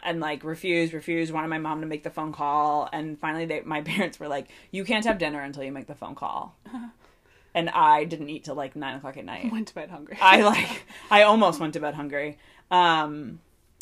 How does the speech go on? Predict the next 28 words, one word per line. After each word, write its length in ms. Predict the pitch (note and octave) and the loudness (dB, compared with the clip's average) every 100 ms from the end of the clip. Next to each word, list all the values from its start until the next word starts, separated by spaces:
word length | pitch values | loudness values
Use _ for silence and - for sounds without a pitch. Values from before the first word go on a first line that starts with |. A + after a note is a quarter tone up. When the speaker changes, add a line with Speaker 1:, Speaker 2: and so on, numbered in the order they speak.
| - _ | -20 _
Speaker 1:
so 880 | E3+ - A#3+ G3 E3+ D#3+ D3+ D#3 D#3 - _ _ _ _ _ _ _ _ _ _ _ _ _ _ | -10 -2 4 6 6 6 2 0 -6 -10 _ _ _ _ _ _ _ _ _ _ _ _ _ _
if 180 | G3 G3+ | -2 2
I 100 | F#3+ | 2
would 140 | F3+ E3+ | 2 0
have 80 | |
taken 580 | E3 F#3 G3+ F3+ E3 D#3 | -2 -4 -2 -2 -4 -6
the 100 | D#3 | -6
four, 240 | F3+ E3 - | -6 -6 -2
I 100 | F3+ | -2
did 200 | F3+ F#3 | -2 -4
take 140 | E3 C3+ | -8 -12
the 60 | |
four 140 | D3 - | -14 -14
temperaments 420 | D3 C#3 B2 - | -14 -14 -14 -10
test 240 | C#3+ D3 | -10 -10
when 100 | D#3 | -14
I 200 | - C#3+ | -12 -10
was 500 | C3 F#2+ G2+ D#3+ - - _ _ | -10 -10 -12 -14 -18 -20 _ _
in 360 | E3 C3 G2 D#2 | -10 -10 -10 -14
high 180 | - E3 | -10 -8
school, 360 | - G#2+ A2+ - - - | -8 -8 -10 -12 -16 -8
and 140 | F3 | -6
choleric 360 | E3+ E3+ F3+ F3 | -2 0 0 0
would 140 | E3 | -4
never, 400 | D3+ D3+ C#3+ D3 | 0 0 0 -2
ever 300 | D3 C#3 F#2 | -4 -4 -8
have 220 | C#3+ D3 - | -8 -10 -10
been 360 | F2+ B1+ - | -10 -10 -18